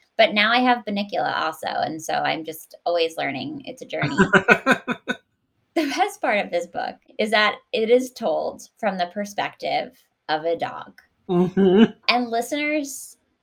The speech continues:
Speaker 1: you know, especially if you follow me on Instagram at S S R Pod,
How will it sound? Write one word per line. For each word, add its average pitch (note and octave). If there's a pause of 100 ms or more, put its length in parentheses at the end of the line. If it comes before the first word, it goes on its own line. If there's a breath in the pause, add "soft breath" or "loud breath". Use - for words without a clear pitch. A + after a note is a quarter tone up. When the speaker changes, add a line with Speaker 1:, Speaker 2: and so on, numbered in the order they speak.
Speaker 1:
you G#3+
know, -
especially -
if G#3
you A#3+
follow F#3
me G3
on G3
Instagram D#3+
at -
S -
S G3
R G#3+
Pod, -